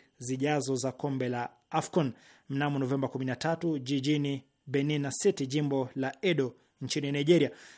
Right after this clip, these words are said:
Katika michuano mingine ya Novemba kumi na tatu, sajili mpya wa Chelsea Hakim Ziyech alifungia Morocco mabao mawili na kuhakikisha kwamba wanasajili ushindi wa nyumbani sawa na Mali,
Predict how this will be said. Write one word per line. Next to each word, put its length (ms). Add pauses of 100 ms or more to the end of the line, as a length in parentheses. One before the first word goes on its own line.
Katika 220
michuano 340
mingine 340
ya 60
Novemba 320
kumi 180
na 80
tatu, 520
sajili 420
mpya 360
wa 160
Chelsea 500
Hakim 480
Ziyech 320 (460)
alifungia 600
Morocco 380
mabao 300
mawili 420
na 120
kuhakikisha 500
kwamba 320 (360)
wanasajili 580
ushindi 640 (180)
wa 140
nyumbani 640
sawa 560
na 300
Mali, 420